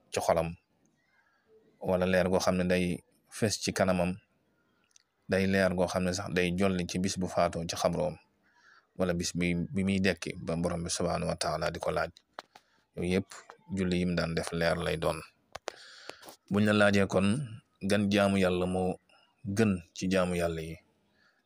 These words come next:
man ngaa far wax julli. Ndax julli kat, mboolem jaamu Yàlla lépp, yépp la boole. Ba ci tudd Yàlla gi nga xam ne sax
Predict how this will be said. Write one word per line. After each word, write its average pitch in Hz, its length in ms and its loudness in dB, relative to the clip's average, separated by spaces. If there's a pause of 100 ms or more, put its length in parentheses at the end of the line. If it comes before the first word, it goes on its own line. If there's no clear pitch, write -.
(160)
man 90 220 -4
ngaa 85 160 0
far 87 180 0
wax 82 220 -2
julli. 80 300 -4 (1500)
Ndax 98 240 2
julli 101 200 4
kat, 107 220 2
mboolem 98 440 4
jaamu 90 240 2
Yàlla 90 260 0
lépp, 107 220 0 (200)
yépp 113 260 0
la 90 80 0
boole. 82 260 -2 (2000)
Ba 107 140 2
ci 117 160 4
tudd 107 200 4
Yàlla 92 360 6
gi 95 140 0
nga 107 80 4
xam 95 200 2
ne 90 80 0
sax - 220 -2